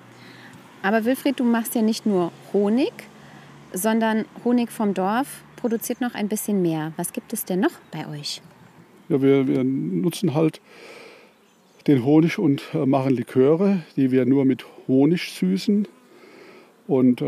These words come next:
Speaker 2: Eierlikör zum Beispiel und Schlehenlikör, Honiglikör machen wir auch.
Speaker 1: Mhm.
Speaker 2: Und, äh, was ich auch probiert habe und was jedes Mal irgendwie anders schmeckt, ist der Met,
Speaker 1: Mhm.
Speaker 2: den ich da produziere jedes
Speaker 1: Ja,
Speaker 2: Jahr.
Speaker 1: ja.
Speaker 2: Und der auch, äh,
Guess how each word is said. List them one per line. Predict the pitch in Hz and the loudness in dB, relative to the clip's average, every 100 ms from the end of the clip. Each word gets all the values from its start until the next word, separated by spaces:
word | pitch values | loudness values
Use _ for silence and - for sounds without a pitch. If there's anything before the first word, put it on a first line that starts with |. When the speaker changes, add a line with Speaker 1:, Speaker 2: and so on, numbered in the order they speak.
| 123 | -2
Speaker 2:
Eierlikör | 143 143 143 135 147 | 2 4 4 0 -2
zum | - 131 | -2 -4
Beispiel | 135 131 - - 139 131 | -2 -2 -4 -4 -2 0
und | 131 113 | -4 -4
Schlehenlikör, | 135 131 135 127 123 131 127 123 120 - _ _ _ _ _ _ _ _ - | 0 2 2 0 -2 -2 0 -2 -6 -16 _ _ _ _ _ _ _ _ 0
Honiglikör | 135 147 143 151 131 135 | 6 6 6 0 0 2
machen | 117 113 113 | 2 2 0
wir | 117 | 0
auch. | 123 135 156 - _ - | 2 2 2 -8 _ -16
Speaker 1:
Mhm. | - - 202 202 | -12 -12 -14 0
Speaker 2:
Und, | 135 139 151 233 | 4 4 2 0
äh, | 156 135 127 | 2 2 2
was | 127 | -2
ich | 123 | -2
auch | 143 - | -6 -4
probiert | 160 165 165 - | -4 -2 -2 -2
habe | 165 165 165 | -2 -2 0
und | 156 127 | 0 0
was | 123 | 0
jedes | 160 180 - | 0 0 0
Mal | 175 156 | 0 2
irgendwie | 147 139 151 | 2 0 0
anders | 147 160 | 2 2
schmeckt, | - 143 160 - | 2 0 0 -4
ist | - | -2
der | 160 | 2
Met, | 156 147 131 - - - - | 4 4 2 -4 -20 -20 -18
Speaker 1:
Mhm. | 214 220 208 226 | -10 -10 -8 -4
Speaker 2:
den | 131 | -2
ich | 123 - | -2 -2
da | 127 123 | -4 -4
produziere | - 123 - 135 127 131 | -6 -10 -6 -2 0 2
jedes | 135 135 123 | 0 -2 0
Speaker 1:
Ja, | 143 | 2
Speaker 2:
Jahr. | 143 196 - 247 | 2 0 -6 -12
Speaker 1:
ja. | 214 202 - - - - | -12 -12 -16 -20 -20 -2
Speaker 2:
Und | 135 139 135 | 4 4 4
der | 143 139 131 | 6 6 6
auch, | 135 139 - - | 4 2 0 -4
äh, | 156 127 | 0 2